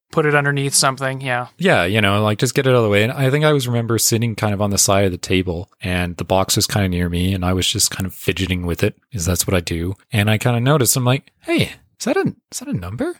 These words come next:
Speaker 1: You're like, "No, of course.
Speaker 2: Wait
Speaker 1: Why,
Speaker 2: a
Speaker 1: why would there be a
Speaker 2: second.
Speaker 1: number on the box?
Speaker 2: Yeah.
Speaker 1: Why?"
Speaker 2: And it's like, "Oh, that, that's probably just, like, some sort of packing code, uh, you know." And then I,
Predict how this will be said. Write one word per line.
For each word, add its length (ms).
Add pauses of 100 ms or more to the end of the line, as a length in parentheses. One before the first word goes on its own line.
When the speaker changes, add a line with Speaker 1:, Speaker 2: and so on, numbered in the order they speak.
(140)
Speaker 1:
You're 120
like, 220
"No, 180
of 100
course. 240
Speaker 2:
Wait 120
Speaker 1:
Why, 200
Speaker 2:
a 40
Speaker 1:
why 120
would 120
there 80
be 120
a 20
Speaker 2:
second. 80
Speaker 1:
number 240
on 80
the 60
box? 440
Speaker 2:
Yeah. 360
Speaker 1:
Why?" 260
Speaker 2:
And 100
it's 120
like, 200
"Oh, 240
that, 200
that's 160
probably 320
just, 240
like, 160
some 160
sort 180
of 80
packing 460
code, 420
uh, 240 (260)
you 60
know." 180 (140)
And 100
then 80
I, 240